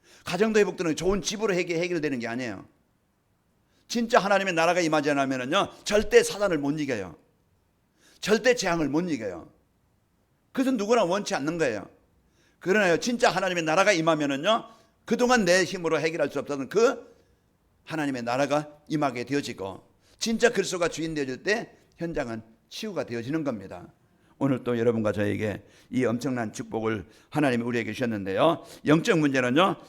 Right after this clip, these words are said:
하나님이 받으실 영광을 자신이 받으려고 하는 겁니다. 자꾸 내 이름,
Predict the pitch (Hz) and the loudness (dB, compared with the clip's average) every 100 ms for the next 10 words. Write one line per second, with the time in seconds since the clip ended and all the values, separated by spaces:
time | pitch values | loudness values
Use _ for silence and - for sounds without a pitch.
0 | _ - 160 160 143 127 123 120 143 123 | _ -6 -2 0 0 0 -4 -2 -2 -2
1 | 117 139 139 151 214 165 - _ - 135 | 0 2 4 4 2 -2 -16 _ -12 -10
2 | - 160 139 - 139 127 110 123 131 107 | -4 -4 -2 -2 0 0 0 0 -2 -4
3 | 95 92 - - - 220 185 185 175 156 | -8 -14 -16 -16 -8 -6 -4 -4 -4 -10